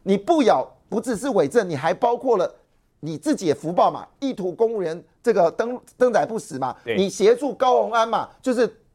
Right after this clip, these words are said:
Speaker 1: 拿政府的钱嘛，贪污治罪嘛。
Speaker 2: 嗯。
Speaker 1: 那钱没有你花的好，所以我们关键点。但是我可以确定一件事嘛，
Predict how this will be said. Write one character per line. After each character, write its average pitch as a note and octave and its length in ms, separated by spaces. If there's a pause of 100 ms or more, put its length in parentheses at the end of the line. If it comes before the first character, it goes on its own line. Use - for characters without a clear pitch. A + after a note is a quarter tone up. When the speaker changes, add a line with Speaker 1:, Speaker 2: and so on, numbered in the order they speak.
(140)
Speaker 1:
拿 F#3+ 280
政 A#3+ 240
府 D#3+ 140
的 D3+ 100
钱 C#3+ 240
嘛， D#3 160 (240)
贪 - 220
污 C4 100
治 B3+ 180
罪 A3 240
嘛。 C#3+ 200
Speaker 2:
嗯。 A2+ 180 (280)
Speaker 1:
那 D4+ 200
钱 G#3 300
没 C4+ 100
有 C4 100
你 E3 100
花 A3+ 200
的 G#3+ 100
好， C3 300 (120)
所 - 120
以 - 20
我 E3 140
们 D#3+ 100
关 A#3+ 160
键 A3+ 100
点。 C#3 160 (320)
但 A3+ 160
是 A3+ 120
我 F3 100
可 A3 140
以 G3 40
确 B3+ 160
定 A3 140
一 - 20
件 G#3+ 220
事 G#3+ 180
嘛， C#3 200